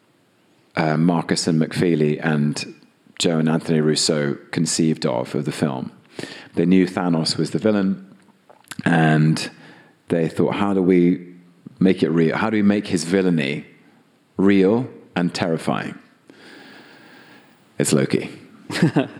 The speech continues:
Speaker 1: Uh, 'cause of the connection of Thanos and Loki
Speaker 2: Yeah.
Speaker 1: in Avengers one.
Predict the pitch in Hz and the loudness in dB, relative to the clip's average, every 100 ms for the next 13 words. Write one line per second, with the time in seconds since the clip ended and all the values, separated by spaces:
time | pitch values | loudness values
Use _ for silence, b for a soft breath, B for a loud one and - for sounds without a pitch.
0 | - 87 80 - 87 82 90 - 101 98 | -4 -2 -2 0 0 -2 -4 -2 0 0
1 | - 92 82 - 87 80 - 82 80 78 | 2 2 2 0 0 0 0 2 2 2
2 | 107 90 78 67 82 76 76 - - - | 0 0 0 0 0 0 -2 -6 -14 -4
3 | 85 78 82 76 73 90 85 60 55 - | -2 0 0 0 0 0 0 0 -6 -12